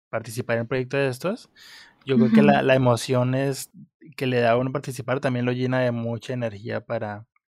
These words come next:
Speaker 1: para darle a tope con todo, ¿no?
Speaker 2: ¿Sabes lo lindo? Lo más lindo de todo es ver el libro en librerías.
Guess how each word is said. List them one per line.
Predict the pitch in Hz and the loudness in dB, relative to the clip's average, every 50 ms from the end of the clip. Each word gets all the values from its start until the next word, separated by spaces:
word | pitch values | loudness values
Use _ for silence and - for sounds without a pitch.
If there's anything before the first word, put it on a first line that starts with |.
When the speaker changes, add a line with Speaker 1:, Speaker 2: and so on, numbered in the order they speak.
| _ _ _ _ _ _ _ _ _ _ _ _ | _ _ _ _ _ _ _ _ _ _ _ _
Speaker 1:
para | - 123 127 123 135 | -4 0 2 4 4
darle | 123 113 113 120 127 127 | 4 2 2 2 0 0
a | 123 127 | 0 -2
tope | 139 127 127 135 127 | -4 -6 -6 -8 -6
con | - 123 117 110 | -6 -6 -8 -6
todo, | - 123 123 120 113 107 | -6 -4 -4 -4 -4 -4
¿no? | 107 113 143 175 - _ _ - - _ - - - - | -6 -8 -10 -10 -14 _ _ -20 -20 _ -20 -20 -8 -2
Speaker 2:
¿Sabes | - - 220 254 269 | 0 0 0 2 2
lo | 262 247 | 2 2
lindo? | 240 240 254 269 294 - | 2 2 0 -2 -2 -2
Lo | 240 226 220 | -2 0 2
más | 226 247 262 - | 2 2 0 0
lindo | 302 277 269 285 294 | -2 -4 -2 -2 -4
de | 294 277 | -4 -6
todo | - - 285 294 311 359 - - _ - | -8 -8 -6 -6 -4 -6 -8 -12 _ -6
es | 226 202 | -4 -4
ver | 220 208 214 214 214 226 226 - - | -2 -2 0 2 2 0 0 -2 -6
el | 240 226 208 208 | -6 -4 0 2
libro | 208 208 220 220 226 240 247 247 226 | 2 2 2 0 0 -2 -2 -2 -2
en | 220 208 202 | -4 -2 -2
librerías. | 202 202 202 - 240 - 254 226 - - - - | -2 -2 -4 -4 -6 -8 -10 -12 -14 -16 -20 -20